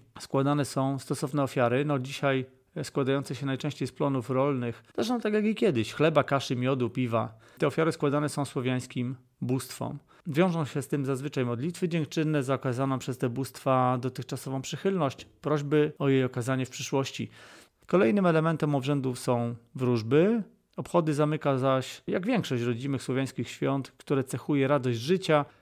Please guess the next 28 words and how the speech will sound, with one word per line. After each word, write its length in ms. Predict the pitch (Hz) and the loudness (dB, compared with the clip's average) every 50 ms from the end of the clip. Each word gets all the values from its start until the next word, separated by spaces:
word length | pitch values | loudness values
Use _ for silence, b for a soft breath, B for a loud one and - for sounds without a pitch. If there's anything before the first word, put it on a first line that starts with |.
| b b | b b
huczna 420 | - - - 285 - - 233 240 233 | -2 0 2 2 2 4 4 4 6
biesiada, 540 | 247 247 - - 226 170 127 113 110 107 110 | 6 4 6 8 8 8 8 6 4 4 2
zwykle 340 | 113 143 170 170 170 160 | 2 0 0 2 4 2
trwająca 440 | - - - 143 139 143 139 - 147 | 2 4 2 4 4 4 2 2 0
do 120 | 120 127 120 | 0 2 2
białego 320 | 123 127 127 120 113 123 | 4 4 4 4 4 4
rana, 320 | 123 123 147 190 226 226 | 4 4 2 0 -2 -2
a 60 | 220 185 | -4 -4
czasami 400 | - 156 135 - 147 143 139 127 | -4 -6 -6 -4 -4 -4 -4 -4
przeciągająca 680 | - 151 135 - 175 160 131 127 131 135 127 - 131 120 | -6 -8 -4 -2 -2 2 2 2 0 0 -2 -4 -4 -4
się 180 | - - 120 | 0 0 0
o 60 | 120 | 0
kilka 500 | 117 - 123 117 113 - 123 113 123 127 - - - | 0 0 -2 -2 2 4 2 2 2 0 -6 -12 -2
kolejnych 600 | - 127 110 107 104 104 107 110 113 - - - _ _ | 0 0 2 2 0 0 -2 -4 -4 -6 -10 -18 _ _
dni. 640 | 143 120 - 127 117 110 110 107 107 110 107 - b b b b b b b b b _ | -8 -6 -2 -2 -2 0 0 -2 -2 -4 -6 -10 b b b b b b b b b _
Głównymi 380 | 147 156 160 175 208 208 196 180 | 2 2 4 6 6 6 6 4
świętami 480 | - - 175 160 147 165 165 160 151 | 2 0 -2 0 2 2 2 2 0
starosłowiańskimi 1000 | 135 - - 156 151 143 131 - 139 127 127 123 113 - - - 185 170 147 135 | -2 0 4 4 4 4 4 0 0 0 0 0 -2 -4 -4 -2 0 2 2 2
respektowanymi 800 | 127 131 - - 135 117 - 139 123 131 131 135 135 127 120 117 | 2 0 -2 -4 -6 -4 -2 -2 0 0 0 0 0 -2 -2 -4
przez 440 | - - 131 123 113 - - - | -2 0 0 0 0 -2 -6 -8
rodzimy 380 | 147 127 123 113 120 123 127 123 | -4 -4 -2 -2 -2 -4 -4 -4
Kościół 280 | - 127 117 - 151 143 | -6 -6 -4 -4 -4 0
Polski 340 | - 185 170 - - 165 | 0 0 0 0 -2 -6
są 220 | 139 - 147 135 131 | -4 -2 -2 -2 0
dni 360 | 123 123 131 135 127 127 123 B B B B B B | -2 0 0 0 0 -2 -4 B B B B B B
Przesilenia 560 | - 180 165 - - 156 160 160 165 165 165 | 2 2 2 2 4 2 4 4 4 2 2
i 60 | 160 | 2
Równonoce. 680 | 151 160 156 165 165 160 143 113 107 - - 127 123 | 2 2 0 0 2 2 2 0 0 -2 -6 -8 -8